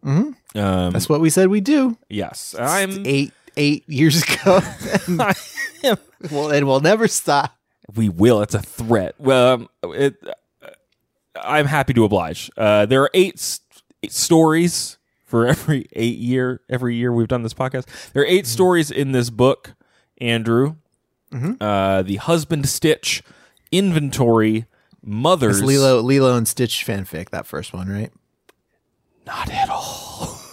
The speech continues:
Speaker 1: Oh, okay.
Speaker 2: <laughs> Oh,
Speaker 1: Wow.
Speaker 2: boy.
Speaker 1: I've been mis-, I've been misinformed about
Speaker 2: Uh-oh.
Speaker 1: what this book is about. Uh-oh.
Speaker 2: Ruh-roh. <laughs> Um, The Husband Stitch, Inventory, Mothers, Especially Heinous,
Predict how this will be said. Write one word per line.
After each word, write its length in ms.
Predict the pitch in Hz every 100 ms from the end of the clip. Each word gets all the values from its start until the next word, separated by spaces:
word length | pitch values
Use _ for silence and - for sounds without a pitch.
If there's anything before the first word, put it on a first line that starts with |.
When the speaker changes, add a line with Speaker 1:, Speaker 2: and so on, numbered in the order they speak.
| - _ -
Speaker 1:
Oh, 200 | 131 123
okay. 360 | 135 123 95 107 113 -
Speaker 2:
<laughs> 200 | - -
Oh, 320 | 175 151 131
Speaker 1:
Wow. 280 | 117 104 - - - - - -
Speaker 2:
boy. 480 | 107 101 139 180 160
Speaker 1:
I've 160 | 131 113
been 80 | 110
mis-, 200 | 165 -
I've 280 | 131 196 127
been 260 | 117 101 104
misinformed 680 | 160 147 113 160 180 123
about 260 | 101 165 -
Speaker 2:
Uh-oh. 340 | 156 156 151
Speaker 1:
what 40 | 151
this 80 | 139
book 40 |
is 140 | 107 101
about. 300 | 98 95 85
Uh-oh. 460 | 139 - 107 110 113
Speaker 2:
Ruh-roh. 560 | 196 156 151 151 156 -
<laughs> 100 | 180 - _ - - - -
Um, 540 | 143 135 127 123 120 127 - -
The 80 | 143
Husband 300 | 226 240 226
Stitch, 320 | - 220 208
Inventory, 640 | - 208 196 185 175 143 127
Mothers, 840 | 117 143 185 131 117 113 113 - - _ _
Especially 680 | 127 - 185 196 - 165 156
Heinous, 580 | 139 180 170 143 -